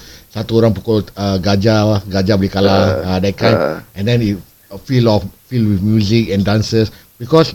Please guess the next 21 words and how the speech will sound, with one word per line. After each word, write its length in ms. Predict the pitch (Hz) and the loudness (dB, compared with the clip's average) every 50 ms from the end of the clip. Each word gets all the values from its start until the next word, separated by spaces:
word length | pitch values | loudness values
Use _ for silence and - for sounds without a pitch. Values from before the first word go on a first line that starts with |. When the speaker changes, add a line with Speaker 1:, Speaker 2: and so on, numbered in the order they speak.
| - | -8
Speaker 1:
dorang 260 | - 110 117 120 127 | -4 0 0 2 4
punya 140 | 139 135 123 | 4 6 6
hidup, 240 | 139 143 151 175 - - - _ _ _ _ _ _ _ _ _ _ _ _ | 6 6 4 4 2 0 -8 _ _ _ _ _ _ _ _ _ _ _ _
ah, 200 | - 104 104 98 | -6 -4 -2 -2
penuh 320 | 92 - - 113 135 143 | -2 -4 -2 0 2 2
dengan 180 | 131 117 110 110 | 4 4 2 2
poverty. 600 | 101 120 117 107 110 123 127 - 110 98 87 80 - - _ _ | 2 2 2 2 2 0 -2 -2 -4 -4 -4 -6 -8 -16 _ _
Kalau 220 | - 110 120 127 | -6 -2 0 2
yang 200 | 135 135 143 139 | 4 4 4 2
kaya, 340 | 127 139 147 151 165 190 196 | 4 4 4 6 8 8 6
kaya. 500 | 185 - 143 139 151 170 151 107 85 76 71 76 - - 50 | 6 6 4 4 6 6 4 4 2 0 -4 -10 -14 -20 -16
Yang 260 | 50 - 107 123 123 120 120 | -8 -4 -2 -2 0 0 0
miskin, 400 | 127 143 156 147 - - 214 196 | 0 0 0 0 2 4 4 6
betul 260 | 160 160 - - 165 | 6 4 2 2 0
yang 100 | 160 151 | 0 2
miskin. 460 | 143 143 135 - - - 139 120 101 92 82 - _ _ _ _ _ _ _ | 2 2 2 0 0 2 2 4 2 2 0 -6 _ _ _ _ _ _ _
So, 160 | _ 95 98 | _ 4 6
Speaker 2:
Betul. 240 | 202 196 113 107 101 90 82 - - _ - 85 | 8 8 8 8 6 4 2 -2 -12 _ -12 -6
Speaker 1:
ah, 240 | 110 123 123 117 | -4 -2 0 0
and, 260 | 110 95 127 143 156 - - - | 0 0 0 -2 -2 -2 -4 -4
and 220 | 147 160 175 180 | -2 0 0 0